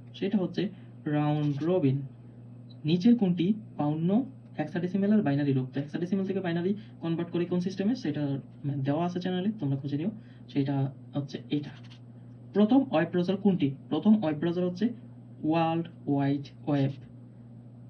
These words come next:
সোশ্যাল নেটওয়ার্কিং সাইট এ যোগাযোগ কোন মিডিয়া ব্যবহৃত হয়? সেটা হচ্ছে ইমেজ,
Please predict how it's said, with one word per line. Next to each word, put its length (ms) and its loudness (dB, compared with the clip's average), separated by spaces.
সোশ্যাল 320 8
নেটওয়ার্কিং 580 6
সাইট 280 2
এ 20 2
যোগাযোগ 340 2
কোন 160 8
মিডিয়া 220 2
ব্যবহৃত 380 2
হয়? 120 -8
সেটা 220 -6
হচ্ছে 200 -2
ইমেজ, 320 8